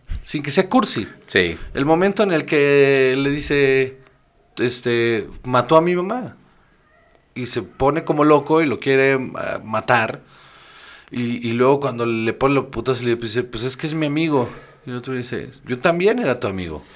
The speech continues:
Speaker 2: Sí.
Speaker 1: Está cabrón. Está bien cabrón. Es, es, es emotiva sin ser cursi.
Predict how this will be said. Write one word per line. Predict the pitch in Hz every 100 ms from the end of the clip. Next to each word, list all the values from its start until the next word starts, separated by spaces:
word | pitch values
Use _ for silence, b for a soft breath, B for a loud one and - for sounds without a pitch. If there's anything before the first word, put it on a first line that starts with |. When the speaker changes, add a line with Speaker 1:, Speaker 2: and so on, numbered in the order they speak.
| B B B B 104
Speaker 2:
Sí. | - 82 76 73
Speaker 1:
Está | 69 76 76
cabrón. | - 92 - - _ _ _ _ _ _
Está | - - 120 117
bien | 113 107 104
cabrón. | 101 85 82 82 B B B B B B B B
Es, | - 117 120 -
es, | - 120 - - -
es | 139 151
emotiva | 170 139 - 170
sin | 170 135
ser | 104 127
cursi. | - 170 175 202 208